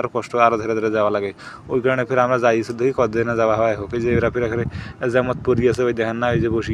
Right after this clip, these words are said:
আছে, ওই যে আবার ঘর বসে আছে, ফের পুলিশের গাড়িও ব্যস্ত আছে, ওই দেখেন এই যে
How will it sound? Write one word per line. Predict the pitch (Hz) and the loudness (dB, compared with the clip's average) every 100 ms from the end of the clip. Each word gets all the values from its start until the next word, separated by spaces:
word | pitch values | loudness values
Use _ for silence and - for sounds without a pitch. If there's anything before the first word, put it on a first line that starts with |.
| 110 | -2
আছে, | 98 | -2
ওই | 113 107 | -4 -2
যে | 127 - - - - | -4 -6 -16 -16 -6
আবার | 110 120 | 0 2
ঘর | 120 | 2
বসে | 113 113 120 | 2 0 -2
আছে, | 113 117 | -2 -2
ফের | 120 - | -4 -4
পুলিশের | 127 113 123 | -4 0 0
গাড়িও | 117 117 120 120 | 0 0 -2 -2
ব্যস্ত | 117 - 120 | -4 -2 -2
আছে, | 110 127 | -2 -2
ওই | 120 | -4
দেখেন | 110 110 | -4 -6
এই | |
যে | 107 | -6